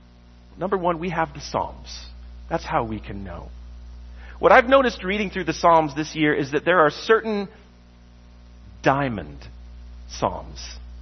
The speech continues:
that we treasure up the closest. These are the ones that we memorize, that we,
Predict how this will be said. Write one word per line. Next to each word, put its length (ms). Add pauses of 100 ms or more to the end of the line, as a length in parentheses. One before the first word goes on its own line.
(240)
that 180
we 160
treasure 500
up 220
the 80
closest. 580
These 220
are 60
the 100
ones 320
that 100
we 140
memorize, 880
that 140
we, 300